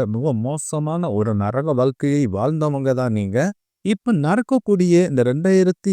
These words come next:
இருபத்தி ஆறாம் ஆண்டு உங்களுக்கு எந்த மாதிரி இருக்க போகுது, எவ்வளவு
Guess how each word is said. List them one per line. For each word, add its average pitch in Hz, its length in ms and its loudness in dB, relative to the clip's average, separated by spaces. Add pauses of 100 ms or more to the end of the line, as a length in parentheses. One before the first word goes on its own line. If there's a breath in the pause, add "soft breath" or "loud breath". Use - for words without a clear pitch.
இருபத்தி 151 460 -2 (140)
ஆறாம் 135 360 0
ஆண்டு 127 300 0 (380)
உங்களுக்கு 240 500 4 (140)
எந்த 170 340 0
மாதிரி 196 380 4
இருக்க 131 320 0
போகுது, 120 440 0 (240)
எவ்வளவு 196 460 4